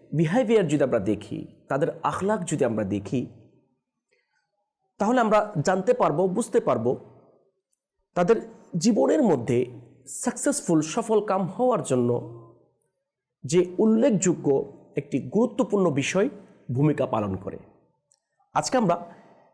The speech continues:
সেই বিষয়টা নিয়ে আমরা কিছু আলোচনা শ্রবণ করব। আজকে আমাদের আলোচ্য বিষয় হচ্ছে যে দৈনন্দিন যেটা আমরা রুটিন করে থাকি, ওটা যেটাকে ইংলিশে বলা হয় ডেইলি রুটিন। তো এই ডেইলি রুটিনের ক্ষেত্রে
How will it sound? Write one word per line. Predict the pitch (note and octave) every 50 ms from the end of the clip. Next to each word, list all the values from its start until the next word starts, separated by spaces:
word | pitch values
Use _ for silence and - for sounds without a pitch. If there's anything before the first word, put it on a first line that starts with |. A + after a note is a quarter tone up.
| _
সেই | - - - G#3+ G3
বিষয়টা | D#3 D#3 D#3 - - G3 F#3+ F3+
নিয়ে | E3 D#3 D3+
আমরা | C#3 C3 C#3 - - - - - - - _ _ -
কিছু | - A2+ - B2+
আলোচনা | G#2 G#2+ G2+ - G#2 G#2
শ্রবণ | G2+ - - F#2+ F#2 F2 -
করব। | - - - - - _ _ _ _ _ _ _ _ _ _ _
আজকে | - F#3 - - D#4
আমাদের | C4 A3+ G#3+ F#3 G#3 - -
আলোচ্য | F3 G3 G#3+ - - A#3+
বিষয় | F3+ F3 - D3+ C#3
হচ্ছে | A#2+ A#2+ A#2+ B2 - G3 A3 - - - - - _ _ _ _ _ _ _ _ _ _ _ _ _ _ -
যে | B2+ B2+ F3 F#3 F3 F3+ - - - - - - _ _ A3 F3+
দৈনন্দিন | D3 C3 - A#3+ C4 B3+ C4 D4 D4+ D4+ D#4 C#4
যেটা | B3+ A3+ G#3+ F#3
আমরা | D#3+ D#3 D3+
রুটিন | C#3 C#3 C3+ C#3 D3+ C#3 B2+
করে | - C3 B2 A#2+ A#2
থাকি, | G2+ - A2 G2 - - - - - _ _ _ _
ওটা | C#3 D3+ D3
যেটাকে | A2 A2 B2 D3 C#3 D#3 C#3 D#3+ -
ইংলিশে | D3+ D3+ D#3 D#3+ D3+ - C#3
বলা | C3+ B2+ B2 B2+
হয় | C#3 F#3 A#3 - - - - -
ডেইলি | A#2 A#2 C#3 B2+ A#2+
রুটিন। | G#2+ G2+ F#2+ G2 F2 - - - - _ _ _ _ _ _ _ _ _ _ _ _ _ - - - _ _
তো | - G4+
এই | - - C4 C4
ডেইলি | G3 D3 B2 C3 D3+ D#3+ G3+ B3
রুটিনের | A#3 A#3+ A3 A3 B3 A#3 A#3+ A#3 A#3
ক্ষেত্রে | - - B3 A3+ - - D#3 C#3+ C#3 - - -